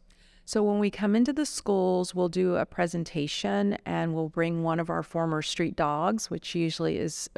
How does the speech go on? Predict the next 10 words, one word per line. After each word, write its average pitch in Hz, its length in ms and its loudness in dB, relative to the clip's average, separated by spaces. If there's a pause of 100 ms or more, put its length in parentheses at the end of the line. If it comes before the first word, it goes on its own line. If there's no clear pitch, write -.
great 165 400 0
for 175 120 0
the 156 80 0
kids. 147 600 -4 (500)
Um, 175 280 4
each 226 240 0
student 196 420 2
will 175 180 -2
leave 170 520 0
with, 160 340 2